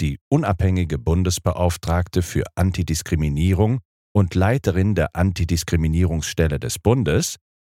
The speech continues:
hat jetzt noch eine regellose Leerstelle, einen wilden Freiraum ausgemacht, in dem sich bislang das Leben einfach so austoben konnte, wie es wollte. Das war einmal.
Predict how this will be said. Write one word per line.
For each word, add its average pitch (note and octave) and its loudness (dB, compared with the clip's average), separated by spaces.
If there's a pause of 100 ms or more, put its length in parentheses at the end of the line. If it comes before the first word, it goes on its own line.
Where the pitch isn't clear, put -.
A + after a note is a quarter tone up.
(380)
hat A2+ 0
jetzt - 0
noch A2+ 2
eine F2 2
regellose F#2+ 0
Leerstelle, E2+ 0
einen E2 0
wilden G#2 0
Freiraum D#2+ 0
ausgemacht, F#2+ 0 (500)
in B2+ 2
dem C#3 2
sich C3 0 (120)
bislang A#2 2
das G#2+ 0
Leben G#2+ 2
einfach D#3 0
so A#2 0
austoben G2+ 0
konnte, F#2+ 2
wie G2 2
es G2 0
wollte. G2+ 0 (760)
Das C#2+ -2
war D#2+ 2
einmal. D#2 -6